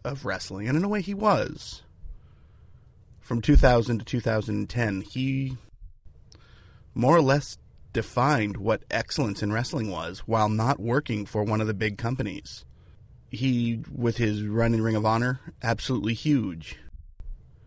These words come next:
Absolutely gigantic, uh, winning the King of Indies. And I, I wanna say he won a Super eight tournament, even. He really helped define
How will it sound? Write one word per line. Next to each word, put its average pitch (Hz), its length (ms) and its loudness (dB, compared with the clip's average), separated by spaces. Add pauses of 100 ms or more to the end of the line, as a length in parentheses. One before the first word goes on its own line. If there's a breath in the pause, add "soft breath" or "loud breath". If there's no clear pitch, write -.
(500 soft breath)
Absolutely 139 380 0
gigantic, 104 680 -4 (120)
uh, 107 80 0
winning 117 460 4
the 101 380 2
King 131 200 2
of 110 80 2
Indies. 95 560 -2 (760 soft breath)
And 101 320 -2
I, 120 100 -2 (140)
I - 120 -2
wanna 247 180 0
say 147 120 0
he 123 40 0
won 117 180 0
a 104 60 -2
Super 104 300 -2
eight 98 100 -6
tournament, 92 480 -8
even. 98 300 -12 (2250 soft breath)
He 208 360 -4
really 170 320 6
helped 135 280 10
define 110 580 4